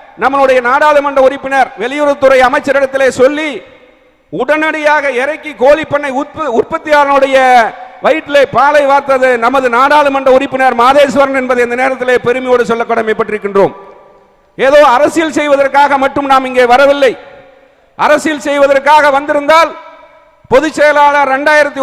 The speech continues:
ஒன்பது, பத்து, பதினொன்னு, பதினாறு பல தோல்விகளை சந்தித்த போது அரசியல் விட்டு போயிருப்பார்கள். அதே மாதிரி இங்க இருக்கின்றவர்கள் எல்லாம், அதே மாதிரி நாமக்கல்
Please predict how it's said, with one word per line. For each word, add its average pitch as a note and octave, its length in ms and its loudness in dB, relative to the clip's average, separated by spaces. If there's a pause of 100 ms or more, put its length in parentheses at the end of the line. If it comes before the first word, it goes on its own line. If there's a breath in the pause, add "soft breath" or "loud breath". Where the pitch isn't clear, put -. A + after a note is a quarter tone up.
ஒன்பது, C#4+ 380 2
பத்து, C4 400 -4
பதினொன்னு, D4 640 0
பதினாறு C#4 720 2 (100)
பல C4+ 200 0
தோல்விகளை D4+ 480 2
சந்தித்த C#4 420 -2
போது C4 500 4 (260)
அரசியல் C#4+ 420 0
விட்டு C#4 220 -4
போயிருப்பார்கள். B3 760 2 (760)
அதே C#4+ 260 2
மாதிரி D4 220 2
இங்க C#4 140 -6
இருக்கின்றவர்கள் C#4 580 0
எல்லாம், C4 280 2 (840)
அதே C#4+ 180 4
மாதிரி D4 440 0 (300)
நாமக்கல் C#4 520 0